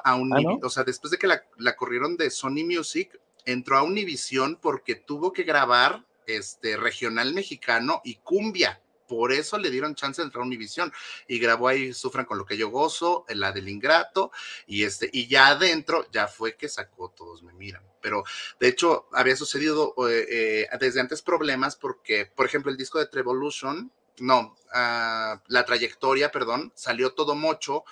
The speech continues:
Speaker 1: porque como en ese inter salió de, de Sony Music,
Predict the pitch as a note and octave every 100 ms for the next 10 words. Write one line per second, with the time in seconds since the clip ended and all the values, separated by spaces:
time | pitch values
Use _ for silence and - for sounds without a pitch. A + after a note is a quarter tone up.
0 | - - _ G#2+ G2 G2+ G#2 G2+ G#2 C3
1 | D#3 F3+ F3+ F3 D#3 - G#2+ G#2 C#3 D3+
2 | E3 D#3 C3 C#3 - E3 F3+ F#3+ D#3+ -
3 | D#3+ -